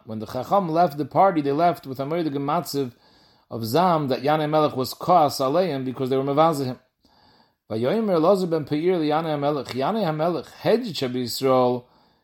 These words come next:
Kachudina." A simple person that they're Mevazeh, Shain, he has to be quiet and be Soivel his Cherpe.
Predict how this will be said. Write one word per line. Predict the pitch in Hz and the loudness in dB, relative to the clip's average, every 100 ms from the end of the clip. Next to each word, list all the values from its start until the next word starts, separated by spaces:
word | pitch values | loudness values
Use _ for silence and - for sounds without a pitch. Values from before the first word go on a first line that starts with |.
| _ - | _ 0
Kachudina." | 139 135 135 131 196 202 113 - _ _ _ _ _ _ _ _ _ _ _ _ - _ _ _ _ - _ _ _ _ _ - - - | 2 4 2 -2 -2 -2 -4 -12 _ _ _ _ _ _ _ _ _ _ _ _ -20 _ _ _ _ -20 _ _ _ _ _ -20 -20 -8
A | 139 | 0
simple | - 277 190 156 | 4 4 4 0
person | - 151 143 147 | 4 4 4 0
that | 139 | 0
they're | 139 | 0
Mevazeh, | 139 127 135 139 135 151 | 0 4 6 6 2 -2
Shain, | - 262 262 - _ | 0 -2 -2 -8 _
he | 131 160 | -4 0
has | 180 185 | 2 0
to | - | -4
be | 165 160 | -6 -4
quiet | - 190 185 | 4 6 6
and | 156 151 | 2 -2
be | 147 | -4
Soivel | - 175 165 156 | 0 0 2 0
his | 139 - | -2 2
Cherpe. | 147 143 - | 4 4 0